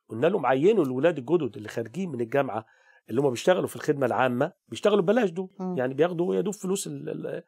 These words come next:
Speaker 1: المرتب بتاع زي الخدمة العسكرية.
Speaker 2: الخدمة العامة، آه.
Speaker 1: آه، شغلهم، هات حتى، حتى الول-، البنات نفسهم." يعني تجربة البنات دول نجحت في الجهاز.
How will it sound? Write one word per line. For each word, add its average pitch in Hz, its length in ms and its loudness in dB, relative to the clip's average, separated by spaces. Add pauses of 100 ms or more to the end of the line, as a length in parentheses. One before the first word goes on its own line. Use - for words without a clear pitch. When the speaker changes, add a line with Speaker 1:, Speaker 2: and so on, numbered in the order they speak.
(360)
Speaker 1:
المرتب 131 840 0
بتاع 147 260 2
زي 170 300 6
الخدمة 170 320 2
العسكرية. 147 340 2
Speaker 2:
الخدمة 185 160 0
العامة، 165 320 -4
آه. 156 160 -10 (100)
Speaker 1:
آه، - 140 -2
شغلهم، 165 640 2 (200)
هات 202 240 0
حتى، 226 320 0
حتى - 280 -2
الول-، 170 240 0
البنات 165 500 2
نفسهم." 131 480 -4 (600)
يعني 117 240 2
تجربة 170 500 4
البنات 135 300 0
دول 165 240 0
نجحت 202 320 0
في - 60 -14
الجهاز. 123 460 -4